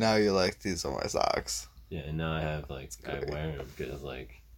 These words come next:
Speaker 1: I don't wanna go to a store and buy new <laughs> socks.
Speaker 2: Just go to fucking Walmart, dude.
Speaker 1: No, I realized that, like, it's not that big of a <laughs> deal, but, like,
Speaker 2: Yeah.
Speaker 1: dude,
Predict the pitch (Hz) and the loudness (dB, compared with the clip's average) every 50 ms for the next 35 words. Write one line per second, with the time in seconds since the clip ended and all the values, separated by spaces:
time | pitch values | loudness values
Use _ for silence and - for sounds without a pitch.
0 | - - - - - - - - - - 69 71 73 65 - 80 76 76 71 71 | -20 -20 -20 -20 -20 -20 -20 -20 -18 -12 -10 -10 -10 -8 -6 -6 -4 -4 -6 -6
1 | 71 73 71 71 71 71 69 71 67 65 69 - - 76 71 69 69 69 67 64 | -8 -8 -8 -8 -8 -8 -8 -10 -10 -12 -14 -14 -14 -12 -10 -10 -10 -10 -12 -14
2 | 64 65 65 64 62 62 62 62 62 - - - - 73 - - - - - - | -14 -12 -12 -12 -12 -12 -12 -14 -14 -16 -14 -10 -6 -6 -6 -6 -6 -10 -14 -20
3 | - - - - - - - - - - - 139 151 160 - - 165 151 - 143 | -20 -20 -20 -18 -14 -12 -6 -4 -2 2 4 4 4 6 6 6 6 6 6 4
4 | 131 120 123 131 143 151 151 147 123 107 104 - - 110 113 131 135 135 - - | 4 6 6 8 8 8 6 6 6 4 4 2 2 4 4 4 4 2 -2 -10
5 | - - - - 107 92 87 90 90 92 98 104 104 95 82 76 71 69 69 - | -20 -18 -8 -4 -2 0 0 0 0 0 2 2 2 0 -2 -4 -6 -8 -12 -10
6 | - 85 78 71 73 73 - - - - - - - - - - - - - - | -8 -8 -6 -6 -6 -8 -10 -12 -14 -18 -20 -20 -20 -20 -20 -20 -20 -20 -20 -20
7 | - - - - - - - - - - - - 90 80 76 73 73 73 76 76 | -20 -20 -20 -20 -20 -20 -20 -20 -20 -20 -12 -8 -6 -6 -4 -6 -6 -6 -6 -6
8 | 76 78 73 71 69 71 82 92 - - 107 90 80 76 76 76 73 - 71 73 | -6 -6 -8 -10 -8 -6 -4 -4 2 2 2 2 2 0 -4 -6 -6 -6 -8 -8
9 | 71 67 - - - - 123 156 139 131 175 147 131 - - - - - - _ | -10 -10 -10 -4 0 6 8 8 8 8 4 0 -2 -6 -10 -12 -16 -20 -20 _
10 | - - - - - - - - 85 82 78 73 | -20 -20 -20 -20 -20 -20 -12 -6 -4 -4 -4 -4